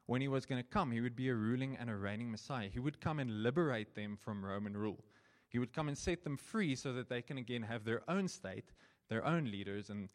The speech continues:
do things their own way. So you can imagine the political tension, right,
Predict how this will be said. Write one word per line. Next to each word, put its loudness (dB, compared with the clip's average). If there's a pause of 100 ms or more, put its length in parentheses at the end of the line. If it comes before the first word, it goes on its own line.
(240)
do 2
things -4
their -4
own -2
way. 0
So -8
you -2
can -2
imagine 0
the 2
political -2
tension, -2 (760)
right, -2